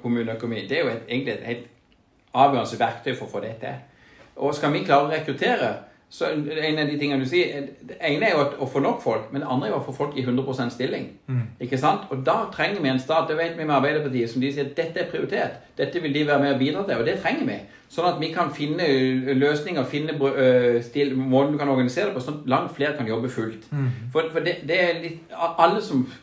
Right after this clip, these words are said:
Speaker 1: ønsker å jobbe fullt skal kunne få jobbe fullt. Og det, det trenger vi penger, eller da, da må kommuneøkonomien styrkes.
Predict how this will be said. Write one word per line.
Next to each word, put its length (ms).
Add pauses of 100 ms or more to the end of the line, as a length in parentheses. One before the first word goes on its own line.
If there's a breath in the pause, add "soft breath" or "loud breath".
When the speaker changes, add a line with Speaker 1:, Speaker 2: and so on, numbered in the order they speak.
(160)
Speaker 1:
ønsker 280
å 80
jobbe 160
fullt 240
skal 180 (100)
kunne 160
få 120
jobbe 200
fullt. 280 (480 loud breath)
Og 100
det, 140 (120)
det 140
trenger 280
vi 60
penger, 280
eller 240
da, 160 (120)
da 120
må 280
kommuneøkonomien 680
styrkes. 480